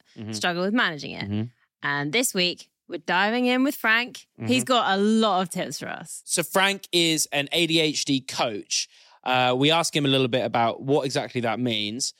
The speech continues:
Speaker 1: Um, but he basically goes around helping people with A D H D.
Speaker 2: Goes around.
Speaker 1: And he,
Speaker 2: He
Speaker 1: he goes
Speaker 2: goes
Speaker 1: around, sort of in
Speaker 2: around.
Speaker 1: a suitcase. He opens his A D H D suitcase up and he pulls a card out and he helps you out with it.
Speaker 2: <laughs>
Speaker 1: Uh, so, <laughs> no, he's wicked.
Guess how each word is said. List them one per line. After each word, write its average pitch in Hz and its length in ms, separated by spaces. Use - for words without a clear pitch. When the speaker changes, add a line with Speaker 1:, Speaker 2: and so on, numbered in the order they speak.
Speaker 1:
Um, 123 400
but 127 220
he 220 260
basically 208 360
goes 185 280
around 139 380
helping 185 420
people 127 380
with 123 160
A 123 160
D 120 100
H 113 160
D. 262 80
Speaker 2:
Goes 254 300
around. 202 260
Speaker 1:
And - 80
he, - 120
Speaker 2:
He - 40
Speaker 1:
he - 80
goes 254 220
Speaker 2:
goes - 80
Speaker 1:
around, 151 320
sort 180 100
of 180 60
in 185 60
Speaker 2:
around. 202 100
Speaker 1:
a 202 120
suitcase. 143 600
He 160 100
opens 170 240
his 160 160
A - 40
D 147 60
H 143 140
D 139 100
suitcase 123 400
up 120 260
and 127 140
he 131 80
pulls 156 320
a 131 40
card 123 300
out 117 200
and 113 100
he 117 40
helps 117 220
you 104 60
out 95 160
with - 200
it. 302 160
Speaker 2:
<laughs> - 80
Speaker 1:
Uh, 143 280
so, - 540
<laughs> 240 260
no, 165 160
he's 165 220
wicked. 131 320